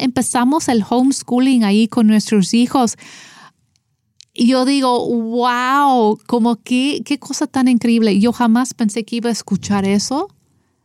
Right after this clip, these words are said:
de, de mis amigas, ¿no? Porque todo el mundo diga, "Ay, yo no podría hacer eso nunca", como, como yo lo hacía. Y ahorita escucharlas diciéndolo, porque es a fuerzas,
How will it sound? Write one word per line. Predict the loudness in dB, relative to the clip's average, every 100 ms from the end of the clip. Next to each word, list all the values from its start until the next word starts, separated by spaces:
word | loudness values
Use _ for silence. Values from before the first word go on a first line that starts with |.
| _ 0
de, | 2 2 0 0
de | 0 0
mis | 0 0
amigas, | 0 2 2 -2 -4 -2
¿no? | -2 -2
Porque | -4 -4
todo | -2 0 2
el | 2
mundo | 2 2
diga, | 2 0 -2 0
"Ay, | 0
yo | -2
no | -2
podría | -2 0 0
hacer | 0 0
eso | 0 -2
nunca", | 0 2 0 0 -4 -4 -10 -4
como, | -2 -2 -2 0
como | 2
yo | 4 4
lo | 2
hacía. | 0 0 0 0 -2 -10 -20 -20 -20 -4
Y | 0 2
ahorita | 2 2 2 2 0 0 -2
escucharlas | 0 -2 -2 -2 -2 -4 -6 -4 -4 -4 -4 -2
diciéndolo, | -2 -2 0 2 4 4 2 0
porque | -2 -4 -2 -2
es | -2
a | -4
fuerzas, | -2 -4 -2 -4 -6 -8